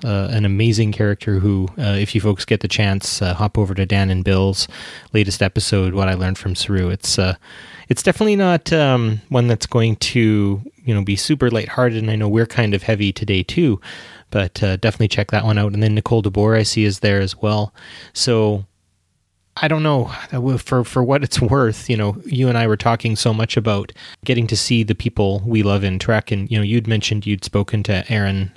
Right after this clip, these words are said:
um, in the past, and I missed him. I, I walked by him, like, four or five times in the vendor's room and just, uh, kind of in, you know, in and about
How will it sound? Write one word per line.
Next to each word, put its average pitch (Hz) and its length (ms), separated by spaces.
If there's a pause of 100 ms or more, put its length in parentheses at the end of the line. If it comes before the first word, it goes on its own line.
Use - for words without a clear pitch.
um, 95 280
in 104 140
the 98 60
past, 101 440
and 92 160 (500)
I 123 100
missed 135 280
him. 98 140
I, 107 220
I - 20
walked 110 340
by 110 160
him, 92 280 (140)
like, 104 200
four 135 340
or 127 60
five 113 280
times 104 540
in 113 80
the 107 100
vendor's 110 380
room 107 380
and 101 440
just, - 300
uh, 113 200
kind 117 200
of 107 80
in, 101 400
you 110 140
know, 101 100
in 131 160
and 110 120
about 104 380